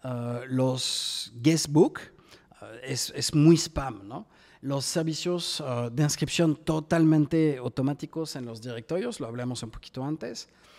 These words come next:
a menos que realmente sepas lo que estás haciendo. Los, eh, blog roll y enlaces, eh, site-wide. Ah, técnicas de la vieja escuela vigilada por los quality writers.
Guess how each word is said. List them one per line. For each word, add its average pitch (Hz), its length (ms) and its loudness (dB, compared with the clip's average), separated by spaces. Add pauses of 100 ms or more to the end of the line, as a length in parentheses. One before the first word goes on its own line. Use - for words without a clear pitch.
(180)
a 135 100 -6
menos 151 300 0
que 160 100 -2
realmente 143 520 2
sepas 120 680 -6
lo 123 120 -14
que - 80 -16
estás 113 300 -10
haciendo. 175 500 -8 (480)
Los, 139 640 -2
eh, 123 220 -6
blog 143 280 -2
roll 156 420 -2 (220)
y 127 140 -8
enlaces, 123 600 -10
eh, 113 240 -10
site-wide. 139 680 -8 (560)
Ah, 131 440 0
técnicas 185 420 0
de 175 60 0
la 135 80 0
vieja 123 280 -2
escuela 170 560 0
vigilada 185 720 0
por 131 280 -4
los 127 200 -6
quality 185 420 -4
writers. - 540 -6